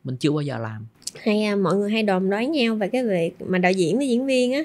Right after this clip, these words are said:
Speaker 2: khi mà ngồi với diễn viên cái mọi người sẽ hay hỏi là có bị gạ không, có bị đợi, đại loại là vậy.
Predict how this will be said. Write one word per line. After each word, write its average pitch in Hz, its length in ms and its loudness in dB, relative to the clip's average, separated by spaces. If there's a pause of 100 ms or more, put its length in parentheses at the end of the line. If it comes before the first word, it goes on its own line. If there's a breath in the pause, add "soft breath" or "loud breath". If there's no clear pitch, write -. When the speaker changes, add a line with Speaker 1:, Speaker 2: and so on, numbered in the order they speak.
(100)
Speaker 2:
khi 269 140 2
mà 233 120 2
ngồi 196 240 2
với 262 120 4
diễn 254 160 0
viên 254 240 2
cái 285 360 2
mọi 196 140 2
người 202 140 0
sẽ 254 120 -4
hay 269 120 -4
hỏi 240 180 -2
là 233 80 -2
có 262 200 -2
bị 196 240 0
gạ - 380 0
không, 262 380 -4
có 302 180 -2
bị 190 140 -6
đợi, 190 180 -4
đại 214 260 2
loại 208 140 0
là 220 120 -2
vậy. 185 240 -4